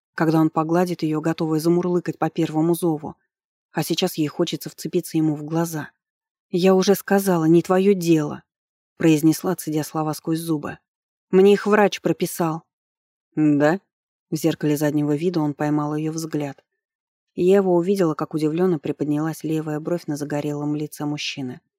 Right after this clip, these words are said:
«И когда это было?» «Давно, десять лет назад. Но ему об этом знать ни к чему».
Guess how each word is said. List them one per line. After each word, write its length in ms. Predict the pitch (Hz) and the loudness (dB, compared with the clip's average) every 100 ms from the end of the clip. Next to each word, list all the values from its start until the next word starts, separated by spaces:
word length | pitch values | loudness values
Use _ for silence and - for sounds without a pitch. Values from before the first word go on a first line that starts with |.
| _ _ _ _ _ _ _ _ | _ _ _ _ _ _ _ _
«И 200 | 156 151 | 4 4
когда 340 | - 170 170 | 4 2 2
это 220 | 151 143 | 2 0
было?» 340 | 143 160 139 - _ _ _ _ _ - | 0 0 -2 -6 _ _ _ _ _ -8
«Давно, 440 | 175 175 165 156 - _ _ | -4 -2 -2 -4 -8 _ _
десять 400 | 165 175 175 165 | 0 0 0 -2
лет 180 | 165 - | -4 0
назад. 420 | 170 170 143 - _ _ _ _ | -2 -2 -6 -14 _ _ _ _
Но 120 | 180 | 4
ему 200 | 196 233 | 4 6
об 120 | 175 156 | 2 0
этом 220 | 160 156 | 0 0
знать 280 | 175 170 165 | 2 0 0
ни 80 | |
к 80 | 151 | -2
чему». 360 | - 170 160 | -2 -2 -2